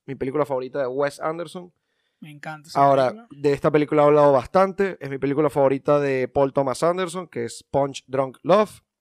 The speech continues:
Speaker 1: Eh, seguimos con P T A. Tenemos Boogie Nights por aquí.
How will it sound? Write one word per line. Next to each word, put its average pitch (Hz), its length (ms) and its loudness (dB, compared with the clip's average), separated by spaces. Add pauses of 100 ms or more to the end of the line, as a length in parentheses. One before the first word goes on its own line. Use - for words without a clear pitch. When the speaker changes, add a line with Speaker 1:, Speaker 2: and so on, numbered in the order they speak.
(720)
Speaker 1:
Eh, 165 760 -10
seguimos 160 400 0
con 170 180 4
P 175 140 0
T 185 240 2
A. 233 340 2
Tenemos 156 560 -2
Boogie 220 380 2
Nights 190 500 -2 (440)
por 147 160 -6
aquí. 165 360 -14